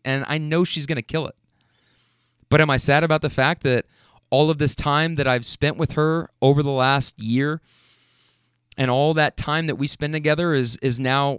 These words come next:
I'm gonna have to account for that, and I'm not worried about it. I'm, I know that I'm gonna take that time,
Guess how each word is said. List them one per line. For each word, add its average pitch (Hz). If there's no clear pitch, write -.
I'm 131
gonna 139
have 135
to 131
account 131
for -
that, 139
and 254
I'm 285
not 180
worried 110
about 104
it. 175
I'm, 180
I 170
know 190
that 151
I'm 160
gonna 170
take 170
that 156
time, 151